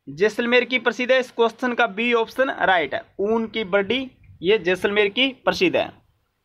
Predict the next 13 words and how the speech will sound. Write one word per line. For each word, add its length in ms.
सैंतीसवाँ 600
क्वेश्चन 340
है, 80
बड़े 280
देवता 400
जी 160
की 200
हवेली 440
भित्ति 320
चित्र 280
कहाँ 220
स्थित 260
है? 160